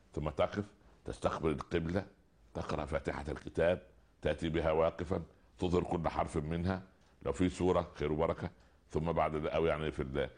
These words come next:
في الر-، الركعات الأولى والثانية في ال-، الظهر والعصر والصبح والظهر والعصر والعشاء،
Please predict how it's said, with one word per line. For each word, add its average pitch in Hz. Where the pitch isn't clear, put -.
في 73
الر-، 73
الركعات 73
الأولى 80
والثانية 73
في -
ال-، 71
الظهر 69
والعصر 73
والصبح 65
والظهر 69
والعصر 64
والعشاء، 62